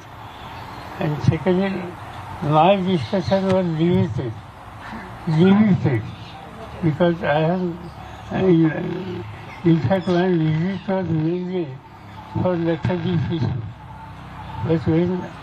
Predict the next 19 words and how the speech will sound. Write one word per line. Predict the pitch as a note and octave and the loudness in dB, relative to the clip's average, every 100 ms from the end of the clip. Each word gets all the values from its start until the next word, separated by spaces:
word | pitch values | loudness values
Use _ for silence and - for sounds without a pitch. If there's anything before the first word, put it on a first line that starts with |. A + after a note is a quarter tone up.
| - | -6
I | B2+ E3+ | -2 0
get | F#3 G3 F#3+ | 0 -2 -2
opportunity | D#3+ B2+ F#3+ E3 F3+ F3 F3+ - F3+ - | 0 0 -2 -2 -2 -2 -6 -10 -12 -4
to | |
meet, | F3+ E3+ F3+ C3 A2 - - - - - - - - | 2 2 2 -2 -8 -12 -14 -16 -16 -14 -12 -12 -4
one | D#3+ E3 A3+ G3+ - | 2 2 2 2 2
problem | F#3 F3 F#3 G3 F#3+ | 0 0 2 2 2
which | F3+ F#3+ - - - - - - - | 2 0 -2 -2 -2 -14 -20 -18 -8
Maharashtra | F3+ D#3 D#3 F#3+ F3+ - - F#3 | 0 2 4 0 0 -2 0 0
is | E3 D#3 D#3+ | 2 0 0
facing, | - F#3 C3 A#2 - - - - - - - D#3+ | -2 -2 -4 -8 -12 -18 -20 -20 -18 -16 -4 4
that | F#3 E3+ | 4 4
definitely | D#3 D#3 A#2+ G3 F3+ D#3+ G3 | 4 4 4 2 2 0 0
I | E3+ D3+ | 0 2
have | D#3+ D#3 | 0 0
raised, | D#3+ D#3 C3 - - - - - - | 0 -2 -4 -10 -18 -20 -18 -16 -6
and | D#3 E3 | 0 2
that | D#3 D#3 G#3 | 4 2 2
is, | F#3+ B2+ | 0 0